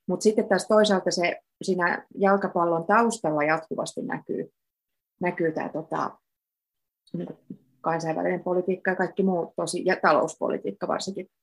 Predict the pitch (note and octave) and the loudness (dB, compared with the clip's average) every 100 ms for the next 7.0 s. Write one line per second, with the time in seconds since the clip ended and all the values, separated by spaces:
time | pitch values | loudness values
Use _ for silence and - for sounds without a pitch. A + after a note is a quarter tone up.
0 | _ F3+ F3 E3 D3+ - - _ _ _ | _ -2 0 0 0 -4 -8 _ _ _
1 | _ _ _ _ _ _ _ _ _ _ | _ _ _ _ _ _ _ _ _ _
2 | - F#3 F#3+ E3 E3 - F3+ F3 - - | 4 4 6 4 2 2 4 4 2 -6
3 | - - F#3 E3+ F3 F3 E3+ D#3+ E3 - | -8 -4 -2 2 2 2 0 0 -4 -6
4 | E3 - _ _ _ - E3 F3+ E3+ E3+ | -8 -8 _ _ _ -2 0 2 0 0
5 | E3+ E3 D#3+ - E3+ F3 G3 F#3+ - - | -2 -2 -4 -2 0 4 4 4 0 -4
6 | - - _ F3+ F#3 F#3+ F#3 F3+ C3+ | -4 -16 _ -4 0 0 2 4 2